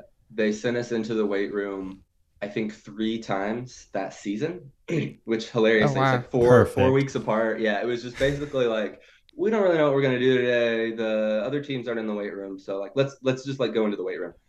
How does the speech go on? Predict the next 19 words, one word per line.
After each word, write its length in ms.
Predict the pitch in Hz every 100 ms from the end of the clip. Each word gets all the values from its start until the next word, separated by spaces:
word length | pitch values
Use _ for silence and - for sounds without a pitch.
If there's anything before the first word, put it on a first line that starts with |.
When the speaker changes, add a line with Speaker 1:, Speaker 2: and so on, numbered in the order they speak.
| _ 117
Speaker 1:
And 100 | 117
we 80 |
did, 220 | 120 110 104
like, 160 | 98
a 80 | 101
weird 260 | 101 98 -
smattering 520 | 101 95 95 92 92
of, 100 | 90
like, 140 | 90 -
thirty 220 | 104 95 95
minutes 320 | 92 90 95
of 180 | 90 - _ _ _ _ - - -
weights 300 | 101 98 -
that 100 | 98
I 80 | 95
had 120 | 92
never 200 | 98 92
done 220 | 92 95
before. 540 | 92 95 95 92 -